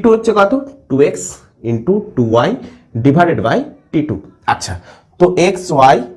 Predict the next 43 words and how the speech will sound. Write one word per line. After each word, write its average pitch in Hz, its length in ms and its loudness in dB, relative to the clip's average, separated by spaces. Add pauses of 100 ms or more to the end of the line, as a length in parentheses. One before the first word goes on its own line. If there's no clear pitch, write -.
(140)
এক্স 147 240 -8
ওয়াই 113 140 0 (120)
ক্যান্সেল, 120 380 -2 (440)
তো 147 140 -4
দুই 165 160 2
দুনে 180 160 6 (160)
চার, 147 200 4 (500)
তাহলে 135 220 -4
টি 156 140 0
টু 202 120 -2
is 170 100 0
equal 170 220 2
to 170 120 0
কত? 160 140 0 (380)
তো 151 60 -4 (180)
চার - 200 4 (100)
গুণিতক 143 320 -2
দুশো 143 240 -6
তিয়াত্তর, 95 360 -10 (420)
চার 151 280 2
গুণিতক 117 280 -2 (100)
দুশো 120 200 -4 (100)
তিয়াত্তর। 104 340 -2 (140)
আর 139 60 2 (120)
এটা 127 200 0
কি - 140 0
আসবে? 226 160 -6 (460)
কেলভিনে 147 420 4
আসবে। 190 200 -4 (360)
তো 185 40 0 (120)
একে 180 180 0
আমাকে 196 160 -4 (100)
সেন্টিগ্রেড 180 460 0
করতে 185 260 -4
গেলে 185 180 2
কি 185 140 -2
করতে 185 240 -2
হবে? 214 140 0 (640)
না, 156 60 2 (120)
চার 135 220 2
গুণিতক 139 320 2
দুশো 139 260 -4
তিয়াত্তর 139 340 0